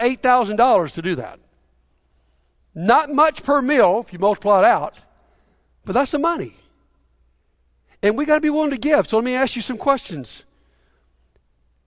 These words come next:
Who do you know you wanna bless? You know, one of the biblical hedges to keep us from materialism and greed is the Bible's challenge for you to give consistently to God's church.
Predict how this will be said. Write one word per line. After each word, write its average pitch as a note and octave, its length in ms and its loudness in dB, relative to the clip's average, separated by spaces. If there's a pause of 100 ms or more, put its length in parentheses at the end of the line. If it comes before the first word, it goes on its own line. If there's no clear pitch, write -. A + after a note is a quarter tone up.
(360)
Who G3+ 120 -4
do A3+ 80 -6
you B3 80 -2
know C4 240 2
you G#3 160 -8
wanna A3 140 -4
bless? G#3+ 580 -6 (360)
You E3 120 -4
know, G3 80 4
one A#3 180 2
of C#4+ 60 0
the B3+ 60 0
biblical C4+ 480 0
hedges A3+ 520 2
to F3 140 -2
keep B3 280 -4
us C4 160 2
from A3+ 140 -4
materialism A#3+ 680 2
and F3+ 100 -2
greed A3+ 460 0 (560)
is G#3+ 140 0
the A3+ 140 0
Bible's C#4 400 0
challenge C#4+ 440 2
for B3 120 -6
you C4+ 200 0
to D4+ 80 0
give A#3+ 220 0
consistently C#4+ 920 0
to B3+ 180 -2
God's B3 340 2
church. - 840 -2